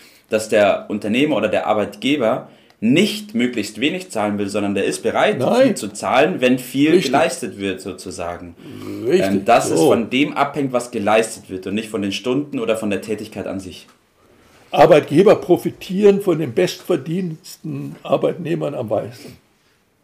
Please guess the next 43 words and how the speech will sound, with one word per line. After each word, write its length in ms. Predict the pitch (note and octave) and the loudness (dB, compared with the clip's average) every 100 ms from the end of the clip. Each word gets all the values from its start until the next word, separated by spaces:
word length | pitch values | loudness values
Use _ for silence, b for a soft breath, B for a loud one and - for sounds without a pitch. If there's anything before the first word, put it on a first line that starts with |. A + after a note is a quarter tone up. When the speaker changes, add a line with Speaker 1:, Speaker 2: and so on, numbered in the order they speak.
| _ | _
Speaker 2:
Das 200 | - A#2+ | -6 -6
Speaker 1:
Ja. 80 | - | -4
Speaker 2:
muss 120 | D#3 | -4
man 140 | F#3 C3 | -4 0
mal 160 | C#3 | 0
erkennen. 640 | A#2+ - F3 E3 C#3+ G3+ A#3+ b b _ | 0 -2 -2 0 -2 -6 -8 b b _
Dann 140 | A#2 | -4
weiß 260 | A#2+ E3 - | 0 0 0
man 100 | D#3+ | 0
auch, 200 | D#3+ D3+ | 0 0
wo 140 | D#3 D#3 | 0 2
sein 240 | D3 C3 | 0 0
Weg 240 | C#3+ D#3+ | -2 -4
hingeht. 600 | - C3+ G3+ D#3+ A2+ G3 - B - | -4 -4 -4 -6 -6 -6 -8 B -10
Und 120 | - | -2
außerdem 380 | - - C#3 C3 | 2 2 0 -2
macht 200 | A#2+ - | -4 -6
es 140 | B2 B2 | -6 -6
ja 80 | |
viel 240 | A2+ - C3 | -8 -6 -6
mehr 200 | A#2 F#2+ | -6 -8
Spaß. 580 | - - G#2+ B2+ G#2+ - B B _ | -10 -4 0 0 -2 -8 B B _
Äh, 120 | A#2+ | -8
man 160 | G2+ A2 | -6 -4
kriegt 240 | G#3 - | -6 -6
viel 120 | F3+ D#3+ | -4 -2
mehr 260 | D3 C#3+ | -2 -2
Anerkennung, 680 | C#3+ E3 C#3+ C#3+ D3 D3 C3+ - | -2 -2 -2 -2 -2 -4 -8 -14
viel 140 | - F#3+ | -10 -6
mehr 180 | - - | -4 -2
Selbstbewusstsein. 1200 | A2+ F3 - E3 B2 C#3+ D3 - D#3 D3 F3+ C3+ b b b - | 0 0 -2 -2 0 -2 -4 -6 -4 -4 -4 -8 b b b -14
Und 160 | B2 | -4
das 120 | A2 D#3+ | -4 0
Leben 220 | D#3 D3+ | 0 0
muss 180 | D#3 - | -4 -4
ja 80 | C#3 | -4
irgendwie 480 | C#3 D3 C#3+ C#3+ D3 | -2 -4 -4 -4 -4
auch 180 | C3 | -6
Spaß 500 | - - G#2+ D#3 - | -8 -4 -2 -2 -6
machen. 400 | A2+ F#2+ - D3 B2 b b | -10 -12 -10 -14 -16 b b
Deshalb 420 | C3 B2 C#3+ C3+ - C#3 - | 0 6 4 4 -4 -18 -16
nimmt 460 | B2+ B2+ F#3+ - - | -10 -2 -2 -2 -8
die 300 | A2+ G#2+ | -8 -8